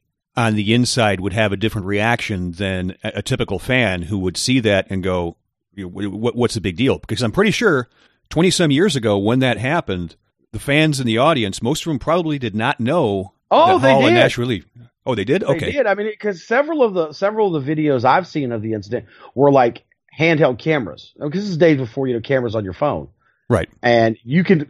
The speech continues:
Speaker 2: audibly hear people around the, the fan filming this. "What? What's going on?" They were confused.
Speaker 1: Yeah, which is pretty much what I was getting at. It, it would, it confused the fans to see two good guys and two bad guys hugging in the middle of the ring.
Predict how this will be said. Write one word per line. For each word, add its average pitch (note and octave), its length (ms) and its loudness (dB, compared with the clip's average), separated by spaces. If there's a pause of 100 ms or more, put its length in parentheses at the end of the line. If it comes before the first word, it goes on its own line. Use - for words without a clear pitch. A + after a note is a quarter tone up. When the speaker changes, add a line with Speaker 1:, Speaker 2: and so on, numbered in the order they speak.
Speaker 2:
audibly F#3 500 6
hear F3+ 340 -2
people D3 500 -6
around C#3+ 500 2
the, B2 200 -2
the A#2+ 100 -10
fan D3+ 340 -4
filming D#3+ 400 -4
this. G2+ 280 -6 (300)
"What? D#3 440 2 (300)
What's F#3+ 140 -14
going C#4 260 4
on?" B3 340 2 (140)
They F3+ 80 0
were C4+ 100 -2
confused. C#3 760 -6 (180)
Speaker 1:
Yeah, E3+ 160 0
which C3+ 160 -2
is D#3+ 80 0 (320)
pretty A3 140 0
much F3+ 160 0
what E3 80 2
I C#3 60 6
was A2 120 0
getting C3+ 240 2
at. F2 140 -12
It, C3 160 -4
it C#3 200 -2
would, C3 160 -6 (120)
it C#3+ 160 -4
confused D#3+ 500 -2
the B2+ 80 -6
fans A#2+ 520 -2
to A#2 100 -8
see G#2+ 500 -4 (360)
two D3 160 0
good D3+ 200 2
guys A#2+ 340 0
and A2 120 -4
two C3 120 -2
bad B2+ 280 0
guys G2 500 -2 (140)
hugging B2 260 2
in A2 80 2
the G#2+ 60 2
middle G#2 180 2
of F2+ 40 -4
the F#2+ 60 -4
ring. G2 240 -2